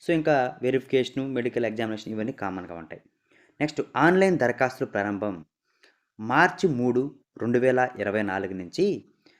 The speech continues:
ఏప్రిల్ ఎనిమిది, రెండు వేల ఇరవై నాలుగు వరకు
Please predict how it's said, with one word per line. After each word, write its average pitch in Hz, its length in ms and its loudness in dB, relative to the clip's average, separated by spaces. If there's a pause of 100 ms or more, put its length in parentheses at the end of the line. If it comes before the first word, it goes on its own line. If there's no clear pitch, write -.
(240)
ఏప్రిల్ 170 580 4 (100)
ఎనిమిది, 120 460 0 (260)
రెండు 113 180 -2
వేల 113 340 0 (160)
ఇరవై 98 160 -6
నాలుగు 101 260 -4
వరకు 87 460 -6